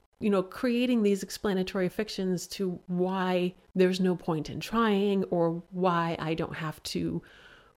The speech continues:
work harder 'cause it's just gonna fail or, you know, that kind of thing, you know, that's not, that's not helping anybody. So I, I'm, you can sum this up as, "Yeah, but,"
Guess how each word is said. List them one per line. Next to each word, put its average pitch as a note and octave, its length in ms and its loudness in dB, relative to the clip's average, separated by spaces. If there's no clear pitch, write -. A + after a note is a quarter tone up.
work G#3 320 0
harder F#3 340 2
'cause F3 220 -6
it's - 140 -10
just - 180 -8
gonna - 160 -10
fail G#3+ 640 6
or, - 200 0
you F#3 80 -2
know, F3+ 100 2
that F#3+ 120 -2
kind G#3+ 140 -4
of F#3+ 80 -4
thing, G3 260 0
you G#3 120 0
know, - 60 -2
that's A#3 240 -2
not, C#4+ 200 0
that's G#3 180 -12
not A#3 160 -2
helping G#3 360 -2
anybody. F#3+ 500 0
So G#3 480 4
I, G#3 180 -2
I'm, G3 180 2
you G#3 80 10
can A3 160 12
sum C#4 260 8
this A3+ 220 6
up - 220 2
as, F3 360 4
"Yeah, F3+ 280 6
but," - 360 0